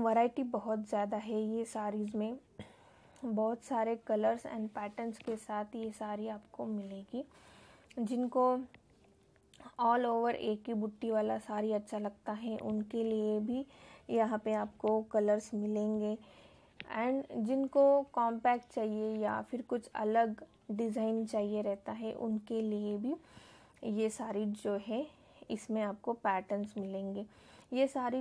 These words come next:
जो है वो blouse piece के साथ आपको मिलेगी। Blouse piece जो है वो printed मिलेगा।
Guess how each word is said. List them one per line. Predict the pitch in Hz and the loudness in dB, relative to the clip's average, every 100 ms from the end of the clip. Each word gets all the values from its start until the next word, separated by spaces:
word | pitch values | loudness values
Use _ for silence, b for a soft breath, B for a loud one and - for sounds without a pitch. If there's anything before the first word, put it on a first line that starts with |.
| 240 | -2
जो | 254 | -2
है | 247 247 | 0 0
वो | 240 240 | 2 0
blouse | 233 214 202 208 | 0 0 0 0
piece | - 226 220 | -4 -6 -6
के | - 226 | -6 -6
साथ | - 190 190 208 | -2 -2 -2 -2
आपको | 202 - 220 | -4 -4 -2
मिलेगी। | 214 214 214 214 220 233 B B B B B | 2 4 4 2 2 -2 B B B B B
Blouse | 233 226 247 247 | 2 4 4 2
piece | 277 269 | -2 0
जो | 240 262 | 2 2
है | 262 254 | 2 0
वो | 247 240 - | 0 -2 0
printed | 214 202 196 214 220 | 0 0 0 0 2
मिलेगा। | 220 214 214 214 214 | 0 0 0 2 0